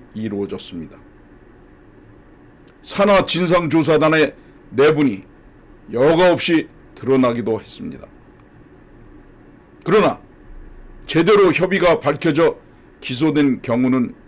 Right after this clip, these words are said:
드물었습니다. 이를 보면서 애초에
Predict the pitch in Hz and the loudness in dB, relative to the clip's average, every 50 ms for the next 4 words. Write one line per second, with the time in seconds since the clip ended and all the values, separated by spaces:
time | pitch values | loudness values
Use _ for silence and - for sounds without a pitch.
0 | - - - - - - - - 107 107 101 95 - - 92 82 73 - - - | -20 -20 -20 -20 -20 -20 -14 -10 -8 -6 -6 -8 -10 -10 -14 -14 -14 -16 -18 -20
1 | - _ - - - - - - - - - - - - - - - - - - | -20 _ -20 -20 -20 -20 -20 -20 -20 -20 -20 -20 -20 -20 -20 -20 -20 -20 -20 -20
2 | - - _ - - - - - - - - - _ - - - _ - - 190 | -20 -20 _ -20 -20 -20 -20 -20 -20 -20 -20 -20 _ -20 -20 -20 _ -8 -4 -2
3 | 202 233 175 170 185 175 175 165 147 117 127 104 - - - - - - - - | 0 0 0 0 -2 -2 0 -2 0 0 -2 -2 -4 -6 -16 -20 -20 -20 -20 -20
4 | - - - - - - 131 151 151 - - 190 202 202 196 - - | -20 -20 -20 -18 -8 -4 -2 -2 -2 -2 0 2 2 4 2 0 -2